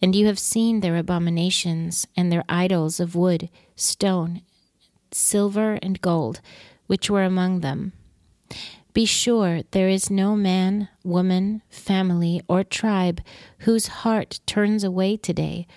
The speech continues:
from the Lord our God to go to serve the gods of those nations. Be sure there is no root among you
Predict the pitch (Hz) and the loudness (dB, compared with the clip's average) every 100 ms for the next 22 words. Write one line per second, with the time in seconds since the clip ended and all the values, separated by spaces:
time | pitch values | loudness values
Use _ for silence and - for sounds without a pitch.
0 | - _ _ - 185 180 185 180 180 202 | -20 _ _ -6 -2 2 2 2 2 2
1 | 202 190 180 170 160 170 - _ _ _ | 0 0 0 -2 -2 -6 -12 _ _ _
2 | _ _ - 202 185 180 190 214 - 208 | _ _ -2 0 2 2 2 0 -2 0
3 | - 175 160 170 180 180 170 165 - 170 | 0 2 0 -2 -4 -2 0 -2 -2 -2
4 | 170 165 - 175 165 - 170 175 - - | 0 0 0 0 0 -2 -2 -4 -4 -8
5 | - _ _ _ _ _ - - - - | -12 _ _ _ _ _ -20 -18 -20 -20
6 | _ 220 208 - 233 233 214 190 180 196 | _ 0 0 2 2 2 2 2 2 2
7 | 185 175 190 226 - - 175 165 160 151 | 2 2 2 0 -2 -2 0 0 -2 -2
8 | 180 | -4